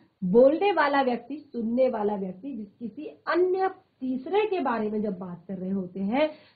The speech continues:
तो उसको अन्य पुरुषवाचक कहा था। तो पुरुष केवल आपको यहीं पर बताना है, सर्वनाम में तीन पुरुष होते हैं, उत्तम पुरुष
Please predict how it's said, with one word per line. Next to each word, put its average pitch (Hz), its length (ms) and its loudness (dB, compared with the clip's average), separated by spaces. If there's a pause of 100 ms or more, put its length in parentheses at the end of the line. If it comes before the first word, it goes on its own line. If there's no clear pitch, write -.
तो 254 60 2
उसको 226 260 0
अन्य 202 300 2
पुरुषवाचक 190 760 -8
कहा 170 200 -16
था। - 160 -20 (320)
तो 240 80 2
पुरुष 359 440 6
केवल 302 340 4
आपको 269 300 2
यहीं 240 340 0
पर 269 140 2
बताना 208 400 -2
है, 254 340 4
सर्वनाम 277 840 4
में 330 380 4 (320)
तीन 339 320 8
पुरुष 302 300 0
होते 254 280 6
हैं, 269 300 6 (320)
उत्तम 302 420 6
पुरुष 302 380 6